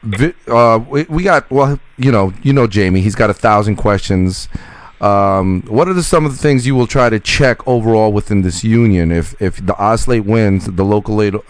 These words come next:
if you're s-, oh, you know what? Let's stick to, let's stick to the local right now. I like this question better. Also one of Jamie's questions. If your slate wins the local eight oh four election again, the Oslate wins the I B T election, do you think this company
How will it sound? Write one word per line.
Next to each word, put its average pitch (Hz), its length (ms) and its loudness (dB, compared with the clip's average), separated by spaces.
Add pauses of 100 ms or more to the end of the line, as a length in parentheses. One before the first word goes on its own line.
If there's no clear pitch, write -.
(460)
if - 240 -6
you're 95 120 -4
s-, - 140 -10 (200)
oh, 113 200 0
you 135 120 0
know 185 100 2
what? 180 240 -2
Let's 127 160 -2
stick - 220 -6
to, 120 320 0
let's 123 160 0
stick - 160 -4
to 143 80 -4
the 123 80 0
local 107 260 0
right 90 160 -2
now. 90 120 0
I - 20 -2
like 107 200 -2
this 107 120 -6
question 87 360 -6
better. 80 280 -4 (360)
Also 135 320 2
one 98 140 0
of 85 80 -2
Jamie's 87 300 0
questions. 92 360 -2
If 101 140 -4
your 151 140 2
slate 165 280 -2
wins 104 420 0
the 107 100 0
local 120 320 2
eight 113 80 2
oh 107 80 0
four 117 180 -2
election 104 460 0
again, 95 580 0 (500)
the 104 100 -2
Oslate 131 540 2
wins 110 220 0
the 113 140 0
I 107 80 2
B 95 140 -2
T - 180 -2
election, 104 480 0
do 92 120 -2
you 170 200 0
think 165 340 -4
this 131 180 -2
company 135 640 0